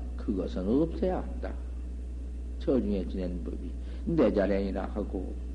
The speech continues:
내 잘난 것이나 얘기하고, 무슨 항상 내 몸뚱이나 내가 생각하고,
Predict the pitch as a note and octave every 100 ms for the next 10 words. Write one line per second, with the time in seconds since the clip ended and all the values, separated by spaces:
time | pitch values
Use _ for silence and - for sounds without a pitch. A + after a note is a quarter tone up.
0 | - - - - - - - G#2+ G#2+ A#2
1 | G#2+ G#2 F#2+ F#2+ F#2+ F#2+ G2 F#2+ F#2 F2+
2 | G2+ - F#2+ - - - - - - -
3 | - G#2 A#2 D3+ C3+ G2+ - - - -
4 | G3 D3 C#3+ G#2 G#2 A2 C3+ C3+ C#3+ C#3
5 | A2+ G#2+ G#2+ G2+ A2 G2 - F#2+ F#2+